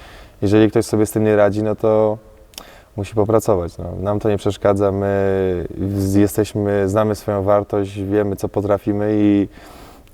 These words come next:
i też jesteśmy głodni tych sukcesów, wydaje mi się, wszyscy i każdy lubi wygrywać i każdy sobie może nawet osobiście narzuca taką presję, że w tym roku, nie wiem,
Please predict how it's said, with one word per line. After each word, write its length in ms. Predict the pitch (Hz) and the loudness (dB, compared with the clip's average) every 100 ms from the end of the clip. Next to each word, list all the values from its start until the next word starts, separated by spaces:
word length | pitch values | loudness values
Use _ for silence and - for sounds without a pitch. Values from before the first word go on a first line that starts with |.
| 104 | 0
i 160 | 104 | 0
też 380 | - 120 104 - - | 4 2 2 -2 0
jesteśmy 520 | 107 - 104 - 101 | 0 0 -2 -2 0
głodni 340 | 98 95 95 | 2 2 2
tych 160 | 98 90 | -2 -2
sukcesów, 480 | 95 - 92 95 92 | -2 -2 -4 -4 -2
wydaje 240 | 92 95 | 0 -2
mi 80 | 92 | -2
się, 140 | 98 | -6
wszyscy 500 | - 98 - - 92 | -6 -6 -4 0 2
i 60 | 90 | 2
każdy 300 | 101 101 98 | 2 4 4
lubi 220 | 95 92 | 4 2
wygrywać 520 | 95 95 98 98 - | 2 2 2 2 -2
i 40 | 98 | -2
każdy 300 | 101 95 95 | -2 -2 -6
sobie 360 | - 101 95 | -2 0 2
może 200 | 95 95 | 0 0
nawet 220 | 95 95 | 0 -2
osobiście 460 | - - 98 104 98 | -2 -2 0 0 -2
narzuca 220 | 92 104 | -4 -4
taką 300 | 101 92 95 | -4 -2 -2
presję, 280 | 95 98 98 | -2 -2 0
że 100 | 95 | -2
w 60 | - | -2
tym 180 | 95 | -2
roku, 260 | 95 92 95 | 0 0 0
nie 100 | 87 | -2
wiem, 120 | 85 | -6